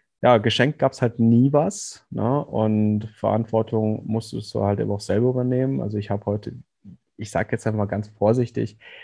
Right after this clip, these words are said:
wie die heutige Jugend einfach so, die haben ja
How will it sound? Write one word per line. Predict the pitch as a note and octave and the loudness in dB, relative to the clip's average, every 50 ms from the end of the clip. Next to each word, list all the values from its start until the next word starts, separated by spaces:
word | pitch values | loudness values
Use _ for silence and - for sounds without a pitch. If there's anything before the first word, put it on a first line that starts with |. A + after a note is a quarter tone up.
| - - - _ _ _ _ _ _ | -20 -20 -20 _ _ _ _ _ _
wie | _ A2+ | _ -4
die | A2 G#2 | -4 -4
heutige | G2 - - G2+ G#2+ C3 C3+ - - C#3+ C3 B2+ | -4 0 4 6 6 6 4 2 -2 0 2 2
Jugend | A#2 A2+ A#2+ B2+ B2 B2 A#2+ - | 2 4 2 2 2 0 -2 -2
einfach | - A2 G#2 - G#2+ G#2 | -4 -8 -6 -6 -6 -6
so, | G#2+ A2 G#2+ G#2 G2+ G#2 G2+ G2+ - | -4 -4 -2 -2 -2 -2 -4 -8 -10
die | G#2 G#2 - _ _ - - | -10 -12 -12 _ _ -16 -14
haben | - - - A#2+ A#2 | -12 -8 -4 -4 -2
ja | G#2+ G2+ - | -2 -4 -6